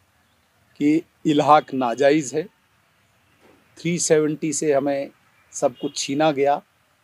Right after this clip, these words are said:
या इस प्रकार के जो भी बयान आता है, सबसे पहले मैं तो कोई ज़्यादा इस पे कहूँगा नहीं टिप्पणी कोई ऐसी। मैडम को एक बहुत बड़ी प्रॉब्लम है, वो कहती है कि "मुझे इख्तिदार दो, मैं दूँ इख्तिदार,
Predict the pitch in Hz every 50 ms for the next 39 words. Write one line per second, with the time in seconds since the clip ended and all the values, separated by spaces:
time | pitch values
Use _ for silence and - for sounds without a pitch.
0 | _ - 277 254 208 196 - - - 196 - 180 180 170 151 180 165 143 151 147
1 | 156 143 120 110 104 98 98 98 98 95 - 92 92 98 - - _ _ _ _
2 | _ _ _ _ _ _ _ _ _ _ - - - 170 165 165 - 214 180 202
3 | 185 185 185 175 165 165 175 - _ _ _ _ _ _ _ _ _ _ _ _
4 | _ _ _ _ _ _ _ _ _ _ - 139 156 160 151 175 160 - 180 160
5 | 139 151 151 151 170 165 - - - 165 - - 143 139 165 190 185 156 139 127
6 | 120 110 123 120 131 120 - 117 117 117 107 - 110 110 107 104 98 - - 170
7 | 226 - _ _ _ _ _ _ _ _ _ _ _ _ _ _ _ _ _ _
8 | _ _ _ _ - 120 120 123 127 147 156 175 190 196 220 220 208 - 214 214
9 | 208 185 165 165 175 180 175 190 190 180 - 170 160 165 160 175 180 185 185 185
10 | 175 180 151 - 180 170 - - 185 170 170 170 165 165 170 175 - 147 - _
11 | - 147 135 139 127 120 110 101 104 104 113 139 160 156 202 208 190 175 156 139
12 | 131 156 123 107 92